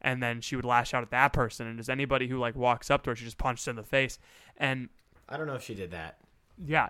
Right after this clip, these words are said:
Speaker 1: it, it, she did. Like, I'm just
Speaker 2: Physically
Speaker 1: kidding. <laughs>
Speaker 2: punch people in the face?
Speaker 1: Digitally, yeah. She, like, send, it's like Postmates. You just <laughs> get
Speaker 2: Uh-huh.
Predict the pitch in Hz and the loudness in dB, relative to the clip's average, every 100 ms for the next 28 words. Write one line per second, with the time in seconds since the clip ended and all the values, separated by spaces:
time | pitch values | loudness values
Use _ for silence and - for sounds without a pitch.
0 | - 127 120 110 123 127 135 113 147 - | -2 -4 -4 -6 -6 -6 -4 0 0 0
1 | - 127 117 120 135 147 143 180 127 123 | 0 2 4 4 4 2 6 6 6 0
2 | - 123 113 117 - 131 - 127 156 - | -2 -2 -2 -2 0 0 0 -2 -4 -10
3 | _ - 175 165 147 131 147 131 160 139 | _ 0 4 6 6 10 10 8 2 2
4 | 131 - 156 147 151 147 160 - 143 151 | 2 0 0 0 -2 0 0 2 2 2
5 | 180 185 196 - - - - - 156 147 | 0 -4 -4 -12 -14 -20 -20 -6 -2 0
6 | 135 - - - - 233 - 220 95 107 | 6 8 8 8 8 6 4 -2 0 0
7 | 98 | 0